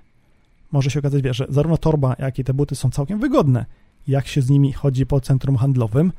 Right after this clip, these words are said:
ale jak trzeba z nim przejść dzie-, z nimi przejść dziesięć kilometrów, to można się obsrać. Ta, ta dłuższa niewy-, drobna niewygoda po jakimś czasie dłuższym może być nie do zniesienia.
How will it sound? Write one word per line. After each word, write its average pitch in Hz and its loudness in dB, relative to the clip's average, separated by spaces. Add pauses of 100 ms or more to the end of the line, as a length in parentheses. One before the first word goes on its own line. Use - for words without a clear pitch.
(320)
ale 135 -2
jak 143 -2
trzeba 156 -2
z 135 2
nim 143 4
przejść 135 2
dzie-, 139 -2
z 135 -2
nimi 147 4
przejść 139 0
dziesięć 143 0
kilometrów, - -6 (420)
to 135 -6
można 127 -2
się - -6
obsrać. - -4 (840)
Ta, 151 -10
ta 143 0
dłuższa 151 2
niewy-, 135 2
drobna 165 2
niewygoda 139 2
po 139 -2
jakimś 135 -2
czasie 135 -4
dłuższym 135 -2
może 196 0
być 202 -6
nie 151 2
do 175 0
zniesienia. 175 2